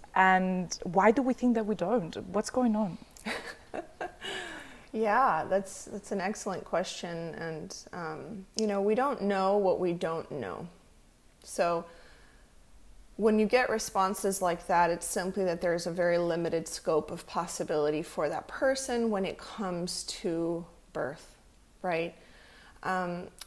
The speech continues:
Speaker 2: and if we look at the way the world is today, um, we feel slightly unwell,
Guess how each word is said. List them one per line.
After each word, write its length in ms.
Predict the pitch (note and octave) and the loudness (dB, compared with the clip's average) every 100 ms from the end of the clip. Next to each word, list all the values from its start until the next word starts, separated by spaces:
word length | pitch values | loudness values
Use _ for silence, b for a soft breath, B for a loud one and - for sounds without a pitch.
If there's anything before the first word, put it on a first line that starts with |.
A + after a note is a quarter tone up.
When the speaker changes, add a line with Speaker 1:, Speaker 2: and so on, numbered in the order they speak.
| - | -6
Speaker 2:
and 500 | G3+ G#3+ G#3 G3+ G3+ - | -2 0 0 0 -2 -4
if 140 | A3 | 0
we 80 | A#3 | 2
look 300 | A3+ A3 G#3+ | 4 4 4
at 200 | G3+ G3+ | 2 2
the 80 | G3 | 2
way 200 | G3 G3 | 2 2
the 100 | F#3 | 2
world 340 | F3+ F3+ F#3 | 2 2 2
is 240 | F3 F3 | 0 -2
today, 840 | - - F#3+ A3 G#3+ F#3+ F3+ F3+ - - | -6 0 4 4 4 4 0 -4 -8 -6
um, 460 | F#3 F3 E3+ E3 - - - - _ - - - - | -4 -4 -6 -8 -12 -18 -20 -20 _ -20 -20 -20 -6
we 200 | G3 G#3+ | 0 0
feel 400 | G#3 - A#3+ A#3 | 0 0 4 4
slightly 840 | A#3 - B3 G#3+ A3+ - A#3+ A3+ - | 2 -4 -2 0 0 0 -4 -6 -4
unwell, 720 | G3+ G#3 G#3 G3 F#3+ A3+ | -2 0 2 2 2 0